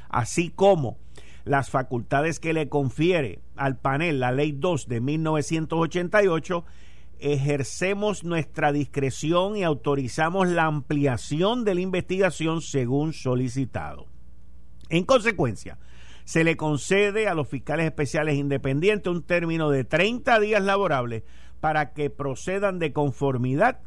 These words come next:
con lo antes expuesto. Notifíquese en San Juan, Puerto Rico, hoy cuatro de febrero del veinte veintiuno,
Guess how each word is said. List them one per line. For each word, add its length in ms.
con 240
lo 140
antes 540
expuesto. 680
Notifíquese 1080
en 160
San 300
Juan, 160
Puerto 360
Rico, 420
hoy 280
cuatro 500
de 120
febrero 500
del 220
veinte 380
veintiuno, 680